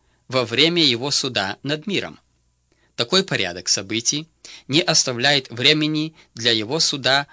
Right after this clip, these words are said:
над каждым членом церкви. Судилище Христа поставит церковь в совершенный порядок, доведя до завершения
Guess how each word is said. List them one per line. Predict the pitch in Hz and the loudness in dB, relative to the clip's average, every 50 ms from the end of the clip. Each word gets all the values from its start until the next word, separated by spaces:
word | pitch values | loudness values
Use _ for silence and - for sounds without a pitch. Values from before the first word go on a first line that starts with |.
| - _ _ | -20 _ _
над | - 110 104 - | -8 -8 -8 -4
каждым | - - 135 151 143 127 135 135 135 | 0 2 2 2 2 0 -4 -6 -4
членом | - - - 113 107 107 110 113 113 - | -2 -2 -2 -2 -2 -2 -4 -6 -6 -4
церкви. | - - - 104 92 - - - - - - _ _ _ _ _ _ _ _ _ _ _ _ _ _ _ _ _ _ _ _ _ | -2 0 0 0 -2 -6 -12 -18 -20 -20 -20 _ _ _ _ _ _ _ _ _ _ _ _ _ _ _ _ _ _ _ _ _
Судилище | - - 135 131 127 190 233 247 226 190 - - 117 | -4 -2 0 0 0 0 -2 0 0 0 0 0 -2
Христа | - - - - - - - 107 107 127 147 160 _ _ _ _ _ _ _ _ _ _ _ _ _ _ _ _ _ _ _ _ _ _ | -6 -6 -2 0 0 2 4 2 2 2 0 -4 _ _ _ _ _ _ _ _ _ _ _ _ _ _ _ _ _ _ _ _ _ _
поставит | - 139 139 - - 170 185 185 180 170 - | 0 2 2 4 4 4 0 0 0 0 0
церковь | - - 160 170 165 - 160 139 - _ _ _ - | 2 4 4 4 2 0 -6 -8 -8 _ _ _ -4
в | - | -4
совершенный | - 123 123 127 117 - - - 180 190 190 185 | -2 -2 -2 0 0 0 2 2 2 0 0 -2
порядок, | 180 170 160 113 85 82 85 90 - - - _ _ _ _ _ _ _ _ - | -2 0 0 0 0 -2 -4 -12 -16 -18 -20 _ _ _ _ _ _ _ _ -4
доведя | 120 131 139 143 127 123 147 156 156 156 151 _ _ _ _ _ - _ _ - | -2 2 2 2 4 4 4 4 4 2 -2 _ _ _ _ _ -20 _ _ -12
до | 117 110 143 147 147 - - _ _ - | -4 0 2 2 2 2 -2 _ _ -6
завершения | 131 123 139 127 135 - - - - - - 185 190 185 185 175 170 165 160 | -2 0 0 2 2 2 2 2 2 2 2 2 0 0 0 0 0 -2 -4